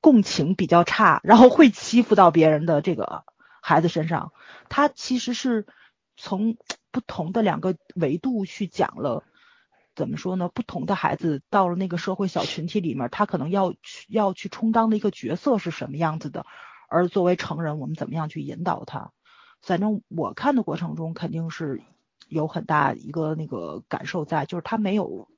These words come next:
特别的着重去讲善与恶，其实是讲了一些比较，我觉得也不叫实用吧，就是可能会引导大家更往生活化，或者说现实场景上去思考的一些问题，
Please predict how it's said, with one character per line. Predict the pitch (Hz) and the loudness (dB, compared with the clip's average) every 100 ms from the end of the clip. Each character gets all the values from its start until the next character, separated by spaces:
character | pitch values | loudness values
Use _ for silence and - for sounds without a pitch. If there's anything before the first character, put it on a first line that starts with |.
| _ - | _ -10
特 | 226 | -6
别 | 165 113 | -4 -4
的 | 180 151 147 _ _ - - _ - | -2 -2 -4 _ _ -20 -20 _ -4
着 | 180 | -2
重 | 208 | 0
去 | 190 190 | -2 -4
讲 | - - | -4 -4
善 | - 185 165 | -2 -2 -2
与 | |
恶， | - 175 156 - | -4 -6 -6 -8
其 | - | -14
实 | - - | -14 -12
是 | 156 139 135 98 _ | -10 -8 -8 -10 _
讲 | - - - | -10 -8 -6
了 | 151 | -6
一 | |
些 | 175 165 165 | -4 -4 -6
比 | - | -8
较， | - 170 156 151 151 - _ _ _ _ _ _ | -6 0 0 0 -6 -10 _ _ _ _ _ _
我 | 151 | -12
觉 | 156 | -6
得 | 196 | -4
也 | |
不 | 170 175 | -4 -6
叫 | 202 214 | -4 -2
实 | 185 - 135 | -2 -4 -4
用 | 151 220 175 | -2 -2 -2
吧， | 147 - - | -4 -8 -8
就 | 190 | -8
是 | 165 | -8
可 | 160 | -8
能 | 151 | -8
会 | 170 190 - _ - | -6 -6 -8 _ -8
引 | 165 151 180 | -2 0 0
导 | - - | -2 -2
大 | - 175 | 0 0
家 | 165 175 175 180 - _ - | 2 2 2 0 -6 _ -2
更 | 233 196 170 160 - _ _ - | 0 0 -4 -8 -12 _ _ -4
往 | 139 151 | -4 -2
生 | - 262 | -2 0
活 | 269 190 147 | 0 0 2
化， | 165 147 156 | 0 0 0
或 | 190 | -4
者 | - | -4
说 | - 190 | -4 -4
现 | - 254 | 2 2
实 | 202 147 135 147 | 2 -2 -4 -4
场 | - - 175 | -6 -6 -6
景 | 175 - | -6 -4
上 | 165 | -4
去 | 156 185 | -4 -10
思 | - 233 | -8 -8
考 | - - | -4 -4
的 | 156 | -4
一 | 165 | -4
些 | 208 | -2
问 | 208 220 | 0 0
题， | 165 - - | -2 -10 -20